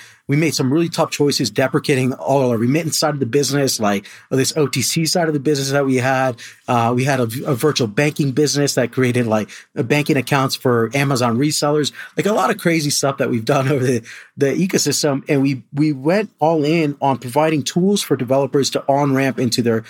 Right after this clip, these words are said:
ecosystem. And that's, like, effectively what we do today. And that looks like two things. One is we have this product called Checkout, um, and that's exactly the product that you're talking about. We enable companies like MetaMask, um,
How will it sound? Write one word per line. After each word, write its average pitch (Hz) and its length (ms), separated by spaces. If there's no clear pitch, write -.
ecosystem. 107 580
And 139 80
that's, 180 140
like, 165 220
effectively 151 420
what 120 120
we 117 80
do 113 120
today. 107 420
And 151 120
that 185 120
looks 190 180
like 165 100
two 160 200
things. 117 280
One 165 300
is 123 140
we 135 80
have 127 180
this 123 180
product - 380
called 127 140
Checkout, 156 460
um, 127 360
and 143 140
that's - 180
exactly 156 440
the 143 80
product 139 260
that 113 80
you're 120 80
talking 120 260
about. 123 240
We 156 120
enable 147 260
companies 135 400
like 110 180
MetaMask, 131 720
um, 110 120